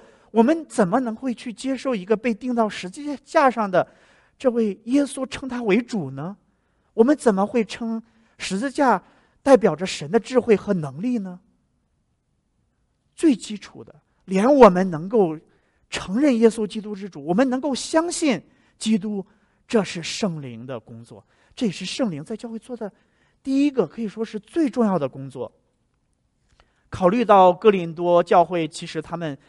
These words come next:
绝大部分人都是，呃，外邦人啊，他们都，在信主前都是拜，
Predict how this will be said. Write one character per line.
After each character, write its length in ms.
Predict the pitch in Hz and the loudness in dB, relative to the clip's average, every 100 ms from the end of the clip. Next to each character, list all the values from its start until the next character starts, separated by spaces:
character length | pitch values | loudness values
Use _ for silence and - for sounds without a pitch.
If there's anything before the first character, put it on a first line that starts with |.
| _ | _
绝 140 | - 196 | -12 -8
大 160 | 294 | -6
部 120 | 294 | -6
分 160 | 214 202 | -4 -4
人 180 | 147 143 | -4 -6
都 180 | 180 185 | -4 -4
是， 320 | - 160 131 _ _ - | -2 -2 -2 _ _ -6
呃， 200 | 160 131 | -2 0
外 200 | 240 269 | 6 6
邦 200 | 180 180 | 6 0
人 180 | 123 120 | -4 -8
啊， 120 | 107 | -16
他 120 | - 247 | -6 -2
们 140 | 240 | -2
都， 100 | - _ _ _ | -6 _ _ _
在 160 | - 262 | 2 2
信 220 | - 311 | 4 -2
主 100 | 190 | -2
前 240 | - 131 | -4 -10
都 180 | 156 202 | 4 4
是 220 | 202 180 | 4 2
拜， 400 | 151 208 175 147 | 4 6 6 4